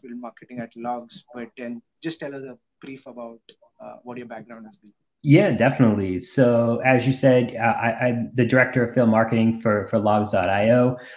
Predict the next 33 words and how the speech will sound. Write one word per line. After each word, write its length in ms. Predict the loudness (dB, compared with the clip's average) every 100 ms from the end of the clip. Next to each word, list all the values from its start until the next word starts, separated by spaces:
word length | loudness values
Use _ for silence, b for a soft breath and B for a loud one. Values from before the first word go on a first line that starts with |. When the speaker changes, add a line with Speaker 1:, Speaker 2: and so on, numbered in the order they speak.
| B
Speaker 2:
I've 160 | 4
been 160 | 6 8
working 340 | 6 6 2
for 100 | 2
startups 640 | -4 0 2 4 4 2 2
now 440 | 2 4 2 0
for, 340 | 0 2 2 2
for 80 | -2
the 80 |
last 300 | 2 2 2
couple 260 | 0 0 0
of 160 | -2 0
years. 460 | 2 4 2 0
It's 140 | -6 -2
kind 260 | 2 4
of 260 | 2 0 -4 -14 B B B B
what 260 | 8 10 10
I 120 | 8
enjoy. 760 | 8 4 4 6 6 6 4 2 4
Um, 560 | 6 6 4 2 0 4
you 120 | 8
know, 280 | 8 6 0 4
outside 720 | 4 6 4 6 8 6 4
of 220 | 2 2 2
work, 420 | 4 6 6 2 -4
I, 120 | 0 2
I 80 | 2
play 260 | 0 2 4
baseball. 580 | 4 2 4 6 6 4
I'm 120 | 2
big 180 | 4 6
into 180 | 4 4
sports. 720 | 0 0 2 0 -4 -8